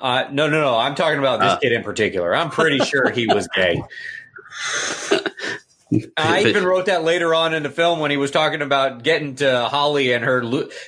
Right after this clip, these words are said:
Speaker 1: and her loser boyfriend. I'm like, "You don't need to worry about Holly and her loser boyfriend. I'm pretty sure he's gay."
Speaker 2: Yeah. <laughs> Yeah, so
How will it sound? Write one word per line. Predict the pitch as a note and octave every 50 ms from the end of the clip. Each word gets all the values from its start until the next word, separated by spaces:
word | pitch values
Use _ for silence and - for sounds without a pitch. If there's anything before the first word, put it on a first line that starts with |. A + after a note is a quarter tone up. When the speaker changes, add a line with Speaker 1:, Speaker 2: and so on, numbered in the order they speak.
| -
Speaker 1:
and | - C3
her | C#3+ D3 D3
loser | C#3 C#3 D#3 F3 F3 D3+ C3+ D3 B2+
boyfriend. | A#2+ C#3+ D#3 D3+ - C#3 B2 A#2+ B2
I'm | C3 C3+
like, | C#3 C3+ B2+ B2
"You | C3+ D3
don't | D3 C#3+
need | C3+ C3+ B2
to | A#2+
worry | A#2+ A#2+ A#2
about | A#2 A2+ G#2+
Holly | A2 A#2 A2+ A2 A2 A2 A2
and | G#2 G#2+
her | G#2+ G#2
loser | G2+ G#2 G2 G2+ G2+
boyfriend. | F#2 G#2 G2+ F#2+ G#2 G2 F#2+ G2+
I'm | A2 G#2
pretty | - A2+ G2+ F#2+
sure | F#2 G2+ F#2+ F2
he's | F2 E2 D#2+
gay." | - E2+ E2 E2 - - _ _ - - - F5+ F5+ G5 G5 G5 - - -
Speaker 2:
Yeah. | - - - -
<laughs> | - G3 - - - _ _ _ _ _ _ _ _ _ _ _ _ - - - - - - - - - - - - - _ _ - - - - - - - - - - - - - - - - _ _ _ _ _ _ _ _ _ _ _ _ _ - - - - - -
Yeah, | A2 A#2 A#2 A#2 - - -
so | - - - C#3+ B2+ - - C#3+ C#3 B2 -